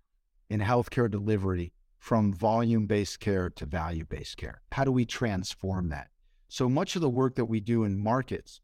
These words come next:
we call market transformation. It's how do you work with a healthcare system to get them to start thinking about the highest quality care at the lowest quality s-, at the lowest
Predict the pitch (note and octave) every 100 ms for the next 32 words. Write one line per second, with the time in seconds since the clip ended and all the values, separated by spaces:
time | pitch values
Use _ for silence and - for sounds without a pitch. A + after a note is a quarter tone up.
0 | - A#2 B2+ - D3 C3+ G2 F2 _ G2+
1 | A2 A#2 A2+ G2+ - A2+ G#2 - F#2+ F#2
2 | F2 - - _ _ _ - - - F3
3 | F#3 C#3+ B2+ A#2+ C#3 D3 C3 G2+ A#2 A2+
4 | - F#2+ - - - - - G#2 G2 B2
5 | - B2+ G#2+ - A#2 G#2+ - A2 A2 G#2
6 | F#2 F2+ F2 _ _ _ _ - F2 -
7 | C3+ C#3 - - B2+ A#2+ A2+ - A2 G2
8 | G2+ G2 F#2+ G2 A2+ C3 B2+ - - A2+
9 | G#2+ F#2+ - - B2 C3 B2+ A2 A#2 B2
10 | -